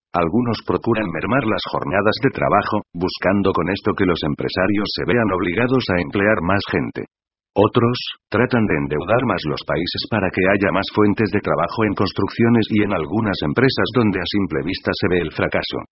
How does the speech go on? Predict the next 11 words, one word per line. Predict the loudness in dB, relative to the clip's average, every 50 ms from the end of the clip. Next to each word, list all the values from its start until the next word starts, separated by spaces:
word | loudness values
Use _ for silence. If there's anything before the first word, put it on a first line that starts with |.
| _ _ _ _ _ _ _ _
Pareciera | _ -2 -2 -2 -2 0 2 4 4 4 4 2
que | 2 0 0
a | 0
los | -2 -4 -4 -4
gobiernos | 0 0 2 2 2 0 0 -2 0
de | 0 0 2
hoy | 2 2 2 2 0
en | 0 0
día | 0 2 2 2 0 -4 -6 _
no | -2 0 2 2 2
les | 0 0